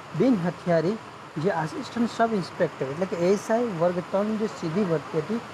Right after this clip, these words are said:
એને રદ કરવાનો નિર્ણય કરવામાં આવ્યો છે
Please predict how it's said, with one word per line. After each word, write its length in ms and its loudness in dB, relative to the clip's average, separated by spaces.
એને 180 2
રદ 280 4
કરવાનો 440 2
નિર્ણય 340 0
કરવામાં 480 -4
આવ્યો 280 4
છે 220 -6